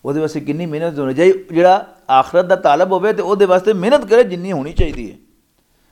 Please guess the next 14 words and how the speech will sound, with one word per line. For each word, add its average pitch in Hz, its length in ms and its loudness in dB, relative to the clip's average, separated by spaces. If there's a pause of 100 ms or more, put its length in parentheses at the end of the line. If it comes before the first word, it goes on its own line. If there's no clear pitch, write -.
(160)
وَهُوَ 123 360 -8
مُؤْمِنٌ, 123 440 -10 (2000)
ਤੀਸਰੀ 196 260 2
ਸ਼ਰਤ 214 260 -2
ਲਗਾਈ 226 360 0
ਕਿ 226 80 -10
ਉਹ 247 80 -6
ਈਮਾਨ 196 360 -2
ਵਾਲਾ 214 280 2
ਵੀ 202 140 -4
ਹੋਵੇ। 123 300 -4 (1120)
ਈਮਾਨ 196 480 2
ਤੋਂ 240 100 -8
ਬਗੈਰ 220 420 2